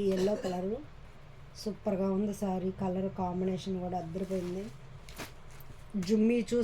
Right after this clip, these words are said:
శారీ, గ్రీన్లో ఇదిగోండి ఇంకో శారీ. ఫ్రెండ్స్,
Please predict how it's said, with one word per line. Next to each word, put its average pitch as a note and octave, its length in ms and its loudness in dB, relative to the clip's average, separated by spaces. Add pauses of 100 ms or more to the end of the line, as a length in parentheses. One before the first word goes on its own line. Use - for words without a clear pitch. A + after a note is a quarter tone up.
శారీ, F3+ 280 2 (4000)
గ్రీన్లో A3+ 440 8 (180)
ఇదిగోండి F#3+ 420 2
ఇంకో G3+ 240 2
శారీ. F#3 340 -2 (1120)
ఫ్రెండ్స్, A#3 380 4